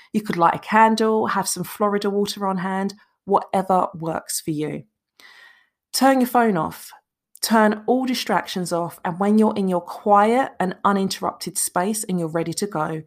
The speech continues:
just take a couple of really deep breaths to get yourself fully connected and grounded into your body.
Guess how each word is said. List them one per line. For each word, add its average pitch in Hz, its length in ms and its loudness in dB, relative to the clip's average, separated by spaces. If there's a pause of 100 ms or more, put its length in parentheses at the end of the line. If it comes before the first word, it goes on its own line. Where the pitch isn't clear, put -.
(280)
just 220 220 0
take 247 380 0
a 214 40 -8
couple 208 640 -6
of 170 260 2 (100)
really 202 480 0
deep 185 320 -4
breaths - 420 -4
to - 100 -12
get - 200 -6
yourself 185 320 -4
fully 226 280 -2
connected 220 800 -4 (480)
and 185 480 2
grounded 202 720 0
into 170 300 -4
your 156 160 0
body. 160 480 -4